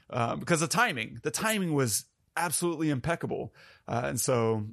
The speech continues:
it could, it could have been rigging. It very well could have been, "Hey, let's rig up a bunch of wire and so that we can get just the perfect billow out of the sail."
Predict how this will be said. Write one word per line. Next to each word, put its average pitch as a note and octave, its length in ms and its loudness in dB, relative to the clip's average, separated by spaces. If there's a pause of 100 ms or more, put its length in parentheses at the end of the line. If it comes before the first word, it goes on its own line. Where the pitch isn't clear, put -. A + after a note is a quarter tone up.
(360)
it C3+ 220 -2
could, C3 360 0 (100)
it C#3+ 100 0
could F#3 120 2
have G#3+ 60 -2
been D3+ 140 2
rigging. A#2 420 0
It B2+ 180 2
very B2+ 300 2
well A#2+ 220 0
could A#2+ 140 -4
have G#2+ 100 -2
been, A2 240 0 (320)
"Hey, B2 160 0
let's A2+ 200 0
rig A#2 200 0
up A2+ 160 2
a G#2 40 -4
bunch A2+ 220 -4
of A2 60 -4
wire A2+ 480 2 (220)
and G#2 300 0
so - 160 -2
that G#2 160 0
we G#2+ 100 -2
can A2 360 -6
get - 340 -6
just C#3+ 280 -4
the C3 80 -8
perfect B2 540 -4
billow B2+ 360 4
out A2+ 160 2
of G#2+ 60 0
the G#2+ 100 0
sail." A2+ 400 0